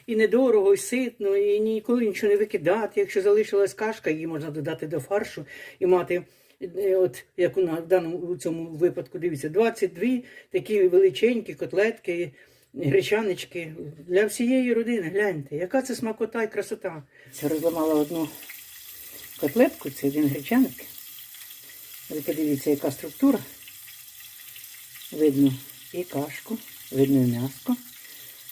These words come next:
Вони такі пористі. Якщо хочете, щоб були однорідні, перебийте ще раз на блендері. Мене вра-, влаштовує саме так.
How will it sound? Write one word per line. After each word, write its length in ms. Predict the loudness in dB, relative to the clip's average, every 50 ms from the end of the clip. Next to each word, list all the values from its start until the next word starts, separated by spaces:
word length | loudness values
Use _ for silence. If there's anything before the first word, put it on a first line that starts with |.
| -20 -10 -2
Вони 200 | 2 4 4 4
такі 220 | 4 0 -4 -8
пористі. 640 | -2 2 2 2 4 2 0 -4 2 4 4 4 4 2 -10 -20 -20 -20 -20 -20 -20 -20 -20 -20 -20 -12 -8 -6
Якщо 300 | -6 -4 -2 -2 -2 -2
хочете, 400 | -2 -4 -6 -6 -8 -8 -8 -6
щоб 160 | -6 -6 -4
були 200 | -4 -2 0 0
однорідні, 540 | 0 0 0 0 0 0 2 2 2 2 2
перебийте 420 | 0 0 0 0 0 -2 -2 -6
ще 160 | -8 -6 -6
раз 160 | -8 -4 -2
на 60 | -2 0
блендері. 380 | 2 4 4 4 4 2 2
Мене 240 | 2 2 2 2 2
вра-, 320 | 0 0 -2 -2 -4 -6
влаштовує 460 | -6 -6 -6 -6 -6 -4 -2 -2 -2 -2
саме 360 | -2 -2 0 0 0 0 0
так. 200 | -4 -6 -8